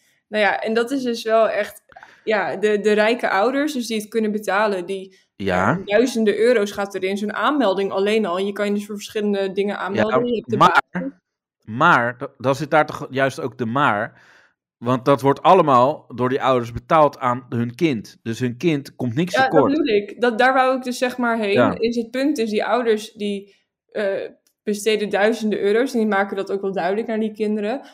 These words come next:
Speaker 1: Dus moet het kind goed meedoen en goed oefenen en weet ik het wat allemaal. En eigenlijk het liefst dus ook alles winnen. En dus heb je inderdaad op jonge leeftijd, want sommige kinderen, het is, je hebt zelfs een divisie voor kinderen onder de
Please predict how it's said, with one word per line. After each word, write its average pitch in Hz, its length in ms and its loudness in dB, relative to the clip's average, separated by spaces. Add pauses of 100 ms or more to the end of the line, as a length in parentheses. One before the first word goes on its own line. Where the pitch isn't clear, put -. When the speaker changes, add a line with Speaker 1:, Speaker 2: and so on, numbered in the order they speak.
Speaker 1:
Dus 254 380 -2
moet 214 220 0
het 208 160 -6
kind 214 460 0
goed 247 320 -6
meedoen 196 560 0
en 214 340 -2
goed - 500 -10 (320)
oefenen 196 640 -4
en 196 220 -6
weet 202 260 -6
ik 226 160 -4
het 214 100 -6
wat 185 200 -4
allemaal. 180 360 -6
En 196 100 -4
eigenlijk 302 500 -2
het 254 100 -10
liefst 254 220 -6
dus 233 160 -8
ook 208 200 -4
alles 196 340 -4
winnen. 208 480 -2 (540)
En 214 240 0
dus 262 180 0
heb 240 140 -2
je 208 60 -2
inderdaad 196 240 0
op 202 100 -2
jonge 214 260 2
leeftijd, 196 500 0
want 196 140 -6
sommige 220 380 -4
kinderen, 196 440 0
het 196 120 -6
is, 202 280 -6
je 202 100 -4
hebt 202 140 -4
zelfs 247 240 0
een 240 100 2
divisie 254 800 -4
voor 214 280 -6
kinderen 220 360 0
onder 226 260 0
de 196 460 0